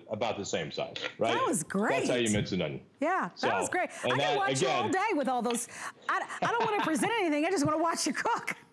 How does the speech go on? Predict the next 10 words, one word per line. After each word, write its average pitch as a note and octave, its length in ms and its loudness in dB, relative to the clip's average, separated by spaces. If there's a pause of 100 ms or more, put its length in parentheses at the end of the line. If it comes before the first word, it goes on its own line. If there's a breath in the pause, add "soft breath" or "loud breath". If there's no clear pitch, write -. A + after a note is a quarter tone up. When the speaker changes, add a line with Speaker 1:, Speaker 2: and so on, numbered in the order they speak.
Speaker 2:
<laughs> - 420 -6
Speaker 1:
Yeah, E3 460 2
no. D#3 400 0 (340 loud breath)
But G3+ 240 2 (220 loud breath)
the E3 120 4
key C4 300 4
to A3+ 80 4
that F#3+ 240 4
whole F#3+ 300 2
demo E3 600 2